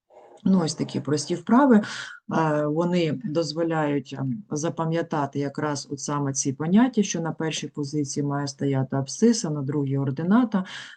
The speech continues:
е, тому не нехтуйте виконанням таких простих вправ. Якщо навіть здається, що це дуже просто, то їх треба виконувати для того, щоб запам'ятати на початковому етапі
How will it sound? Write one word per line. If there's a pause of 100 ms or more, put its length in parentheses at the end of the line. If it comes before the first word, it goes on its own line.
(160)
е,
тому
не
нехтуйте
виконанням
таких
простих
вправ.
Якщо
навіть
здається,
що
це
дуже
просто,
то (420)
їх
треба
виконувати
для
того,
щоб
запам'ятати
на
початковому
етапі